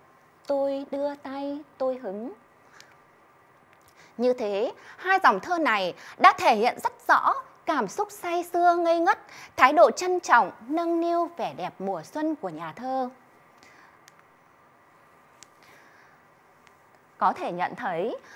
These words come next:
toàn bộ khổ thơ đầu tiên này, tác giả đã sử dụng giọng thơ say sưa trìu mến. Sự lựa chọn những nét cảnh đặc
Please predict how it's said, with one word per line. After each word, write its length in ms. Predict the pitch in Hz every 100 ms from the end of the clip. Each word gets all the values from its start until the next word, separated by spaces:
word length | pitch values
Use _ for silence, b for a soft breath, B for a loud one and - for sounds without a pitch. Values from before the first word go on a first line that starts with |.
| B
toàn 220 | 359 349
bộ 200 | 330 320
khổ 240 | 247 349 233
thơ 220 | 226 392
đầu 220 | 285 185
tiên 260 | 170 339 285
này, 280 | 202 170 160 B B B B -
tác 140 | 427
giả 180 | 320 254
đã 140 | 208
sử 220 | - 311 202
dụng 260 | 226 -
giọng 200 | 240 -
thơ 260 | - 339 349
say 300 | 349 330 320
sưa 240 | - 330
trìu 240 | 339 254 170
mến. 340 | 165 156 180 466 - B B
Sự 180 | - 359
lựa 260 | 320 302
chọn 320 | 277 370 277 233
những 160 | 262
nét 200 | 370 466
cảnh 240 | 269 202 175
đặc 140 | -